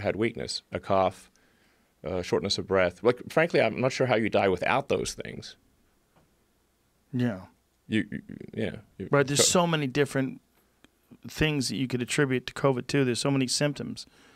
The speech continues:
Speaker 2: There's, uh, diarrhea, headaches, dehydration,
Speaker 1: Yeah, yeah.
Speaker 2: cough.
Speaker 1: Yes, but to be clear, you, you, you don't even need to have gotten a covid diagnosis.
Speaker 2: Right.
Speaker 1: You simply need to have had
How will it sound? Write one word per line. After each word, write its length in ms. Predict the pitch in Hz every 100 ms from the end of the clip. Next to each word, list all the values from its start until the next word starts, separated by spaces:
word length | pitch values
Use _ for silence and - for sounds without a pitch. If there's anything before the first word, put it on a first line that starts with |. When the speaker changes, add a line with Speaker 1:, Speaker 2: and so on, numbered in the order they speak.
| _ _ -
Speaker 2:
There's, 260 | 135 117
uh, 120 | - 127
diarrhea, 560 | 131 139 143 151 135 120
headaches, 840 | 135 147 139 135 131 - - - - _ 123
dehydration, 1080 | 131 127 139 131 151 143 - 139 127 120 120
Speaker 1:
Yeah, 120 | 143
yeah. 40 |
Speaker 2:
cough. 580 | - 151 147 135 - - - _ _
Speaker 1:
Yes, 400 | 139 147 - - -
but 140 | 120
to 40 | -
be 80 | 127
clear, 220 | 147 123
you, 240 | - 117
you, 220 | - 123 -
you 140 | 110
don't 260 | 107 131 151
even 340 | 143 135 117 107
need 260 | 110 110
to 240 | - 110 98
have 340 | 98 95 87 - _ _ -
gotten 360 | 101 107 92 -
a 80 |
covid 400 | 85 - 101 95
diagnosis. 920 | - 87 80 123 127 113 - 82 - -
Speaker 2:
Right. 480 | _ _ _ _ -
Speaker 1:
You 80 | 107
simply 380 | 131 127 123
need 180 | 110 101
to 80 | 101
have 120 | 92
had 240 | - 95